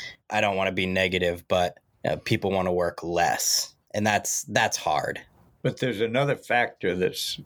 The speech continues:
Speaker 2: everybody sees, and that is, is that young couples and people are, they're just not having many children anymore. So there's less children growing up that are potential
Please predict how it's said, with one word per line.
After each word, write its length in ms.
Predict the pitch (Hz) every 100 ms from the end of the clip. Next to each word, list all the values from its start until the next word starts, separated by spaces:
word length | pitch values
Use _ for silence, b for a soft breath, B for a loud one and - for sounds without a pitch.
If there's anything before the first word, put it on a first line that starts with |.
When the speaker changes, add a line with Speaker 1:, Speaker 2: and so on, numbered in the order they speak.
| _ -
Speaker 2:
everybody 540 | 107 95 87 90 92
sees, 680 | 90 - 107 98 92 92 - B B B B B B B -
and 160 | 98 92
that 220 | 107 110
is, 240 | 98 95
is 160 | 95 82
that 240 | 92 - - _
young 380 | - 95 107 110
couples 680 | - 107 - 113 107 95 -
and 240 | 90 76 - _ _
people 540 | 98 101 107 104 101 -
are, 200 | 82 80 -
they're 140 | 104
just 260 | 95 110 -
not 180 | 110 104
having 480 | 104 92 101 117 110
many 220 | 117 120
children 500 | - 143 156 120 87
anymore. 520 | 87 87 78 - - 101
So 200 | - 107
there's 340 | 98 92 - B B B -
less 680 | 104 131 156 - - - - - B B B -
children 580 | - 131 131 110 104 95
growing 380 | 101 104 101
up 280 | 101 107 -
that 180 | 92 92
are 240 | 90 95 -
potential 720 | - - 95 - 95 90 92